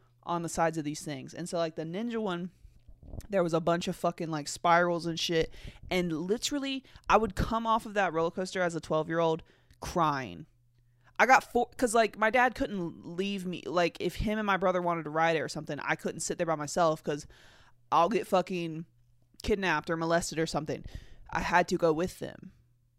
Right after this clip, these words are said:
But now my day's ruined because now I have a fucking headache for the rest of the day, 'cause literally it would fucking, like, s-,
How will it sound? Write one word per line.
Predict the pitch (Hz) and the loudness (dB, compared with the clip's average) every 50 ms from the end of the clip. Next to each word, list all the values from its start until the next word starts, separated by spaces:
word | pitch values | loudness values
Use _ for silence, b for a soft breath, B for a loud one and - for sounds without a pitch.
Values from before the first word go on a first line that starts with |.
| _ _ _ _ _ _ | _ _ _ _ _ _
But | - 190 175 160 156 151 143 - - _ _ _ _ _ _ _ _ _ _ - | 6 6 8 8 6 4 0 -2 -6 _ _ _ _ _ _ _ _ _ _ -8
now | 185 190 196 196 196 | -4 0 2 2 4
my | 196 190 180 180 | 4 4 4 4
day's | 170 170 170 156 151 | 4 4 2 2 0
ruined | 165 180 226 254 233 180 160 160 170 160 | 0 0 0 2 0 0 0 0 -2 -2
because | 160 - 180 | -2 -2 -2
now | 185 180 180 | 0 0 0
I | 180 | 0
have | 170 151 | 0 -2
a | |
fucking | - - - 190 - 190 165 | -2 -2 -2 -2 0 -2 -6
headache | 175 202 196 202 160 | -4 -2 -2 -2 -2
for | - - | -2 -2
the | 160 | -4
rest | 151 143 - - | -4 -4 -4 -6
of | 151 | -6
the | 143 | -6
day, | 131 | -4
'cause | - 180 156 | -4 -6 -8
literally | 160 180 208 240 254 285 277 247 | -6 -4 -2 -2 0 0 0 0
it | 220 | -2
would | 196 196 | -4 -6
fucking, | - - - - 233 220 - - 247 226 214 | -10 -8 -4 -2 -2 -2 -2 -4 -6 -4 -4
like, | 196 180 165 - - - - | -4 -4 -4 -6 -10 -16 -18
s-, | - - | -18 -18